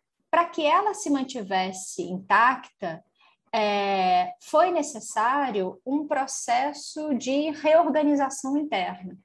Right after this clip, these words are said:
E nesse processo de reorganização interna, houve, é, um acordo verbal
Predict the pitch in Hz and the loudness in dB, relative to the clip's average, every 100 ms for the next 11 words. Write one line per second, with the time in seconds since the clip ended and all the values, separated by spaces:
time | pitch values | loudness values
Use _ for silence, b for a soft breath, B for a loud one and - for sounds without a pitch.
0 | _ B B B 254 - 294 320 403 - | _ B B B -6 2 4 6 2 -2
1 | - 269 - - 277 339 - 262 226 214 | -4 -2 -2 -2 0 0 -2 -4 -4 -2
2 | 208 214 196 190 185 190 - 185 175 165 | -4 -4 -4 -2 -4 -8 -10 -10 -10 -8
3 | 190 226 240 196 190 170 _ 254 311 349 | -2 0 0 -2 -8 -10 _ 4 4 4
4 | 285 196 196 165 B B B _ 233 220 | 2 -2 -2 -4 B B B _ 0 2
5 | 214 214 208 - 254 302 214 - 190 220 | 2 0 -2 -2 0 2 2 0 -2 -2
6 | 269 247 294 302 190 247 269 196 175 190 | -4 -6 -6 -10 -6 -6 -4 -2 -2 -4
7 | 254 | -8